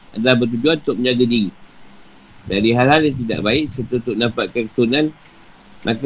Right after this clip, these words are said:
hal ini diseru, dianjurkan oleh agama. Hal ini berdasarkan sabda, sabda Rasulullah sallallahu alaihi wasallam, "Dunia seluruhnya adalah kesenangan. Dan sebab baik kesenangan dunia adalah wanita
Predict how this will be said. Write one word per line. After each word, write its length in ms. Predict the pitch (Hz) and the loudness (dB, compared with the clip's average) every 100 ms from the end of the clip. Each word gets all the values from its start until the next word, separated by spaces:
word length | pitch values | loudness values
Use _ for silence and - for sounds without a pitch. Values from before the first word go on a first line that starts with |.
| 147 | 4
hal 40 | 135 | 6
ini 160 | 143 | 4
diseru, 480 | 147 131 - 151 180 - | 2 2 2 4 2 0
dianjurkan 640 | 110 113 127 127 - 143 | -2 2 4 4 2 0
oleh 120 | 131 117 | 2 2
agama. 320 | 107 98 85 - - - - - - - - - - - - | 4 2 0 -8 -20 -20 -20 -20 -20 -20 -20 -20 -20 -20 -10
Hal 80 | 85 | 0
ini 160 | 123 139 | 2 4
berdasarkan 380 | 131 127 131 143 | 4 2 2 2
sabda, 140 | 127 131 - | 2 2 0
sabda 260 | 127 117 143 135 | -2 2 4 4
Rasulullah 240 | 135 127 | 4 2
sallallahu 240 | 127 120 113 | 4 2 4
alaihi 120 | 113 | 2
wasallam, 160 | 151 190 - - - - - - - - 117 | 0 -2 -8 -20 -20 -20 -20 -20 -20 0 4
"Dunia 260 | 131 185 147 | 6 6 6
seluruhnya 460 | 151 151 151 175 175 | 4 6 6 6 4
adalah 200 | 151 147 | 2 0
kesenangan. 440 | 135 143 143 117 90 - - - - - - - | -2 0 0 0 -4 -14 -20 -20 -20 -20 -14 -6
Dan 120 | 120 | -2
sebab 220 | - 131 123 | 2 4 4
baik 220 | 127 113 | 2 0
kesenangan 320 | - 127 156 | 0 0 2
dunia 260 | 170 139 165 131 | 2 2 2 2
adalah 200 | 120 127 120 | 2 4 4
wanita 240 | 120 160 | 0 -2